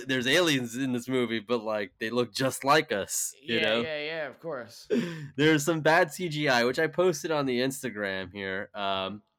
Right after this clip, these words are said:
Speaker 1: and, um, it's kind of a confusing movie. He gets fired. He, he becomes a disgraced, uh, you know.
Speaker 2: Uh, 'cause he's talking about aliens like a crazy man?
Speaker 1: Yeah, so they make
Speaker 2: Yeah.
Speaker 1: him look like a weirdo.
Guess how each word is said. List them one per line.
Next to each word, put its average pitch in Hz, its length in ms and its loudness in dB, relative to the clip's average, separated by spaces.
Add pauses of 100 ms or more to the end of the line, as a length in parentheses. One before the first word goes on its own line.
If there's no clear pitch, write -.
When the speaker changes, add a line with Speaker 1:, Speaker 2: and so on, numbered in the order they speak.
(520)
Speaker 1:
and, 117 320 0
um, 110 420 0 (540)
it's 127 200 -12
kind 247 220 0
of 208 80 2
a 156 40 -6
confusing 156 520 0
movie. 156 260 2
He 139 100 2
gets 190 240 0
fired. 143 540 0
He, 123 200 -2
he 127 80 -4
becomes 143 360 -2
a 147 60 -4
disgraced, 139 920 -6 (520)
uh, 101 480 0 (160)
you 110 100 -8
know. 101 240 -2
Speaker 2:
Uh, 127 220 -8 (180)
'cause 165 140 -8
he's 139 160 -10
talking 147 160 -6
about 135 220 -6
aliens 143 440 -6
like 131 140 -10
a 123 60 -14
crazy 131 380 -14
man? 147 360 -14
Speaker 1:
Yeah, 123 680 2
so - 140 -10
they 117 140 0
make 127 200 0
Speaker 2:
Yeah. 135 60 -2
Speaker 1:
him 123 140 0
look 127 180 -2
like 120 180 -2
a 107 40 -4
weirdo. 107 800 -2